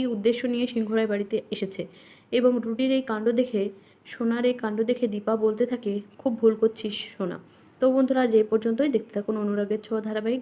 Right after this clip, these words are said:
ভিডিওটি ভালো লাগলে লাইক, শেয়ার, কমেন্ট করে চ্যানেলটিকে সাবস্ক্রাইব করে দেবেন। ধন্যবাদ।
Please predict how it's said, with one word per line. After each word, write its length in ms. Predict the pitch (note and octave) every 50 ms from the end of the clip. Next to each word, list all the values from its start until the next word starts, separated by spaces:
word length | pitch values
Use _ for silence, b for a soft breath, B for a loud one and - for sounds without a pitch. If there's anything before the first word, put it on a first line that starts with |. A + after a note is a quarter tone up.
| - -
ভিডিওটি 300 | G#3 F#3+ G3+ G3 G3 F#3+
ভালো 240 | G3 F#3+ F#3+ G3 G3
লাগলে 260 | G3 G3 F#3+ G3 G3 G3
লাইক, 240 | G3 F#3+ G3 A3 A3+ -
শেয়ার, 200 | - B3+ B3 B3
কমেন্ট 300 | - A#3+ A#3 A#3+ A#3 A#3
করে 140 | - A#3+ D#4 - B B B B B B B B _
চ্যানেলটিকে 480 | - A3 G#3 G#3 G#3 G3+ - - - C4
সাবস্ক্রাইব 460 | C4+ - A#3+ A#3+ - - A3 G#3 G#3 G#3
করে 140 | - F3+ F3+
দেবেন। 240 | F3+ F3+ F3+ F3+ G3 G3+
ধন্যবাদ। 460 | G3+ G#3+ G#3+ G#3 G3 F#3 F3 D3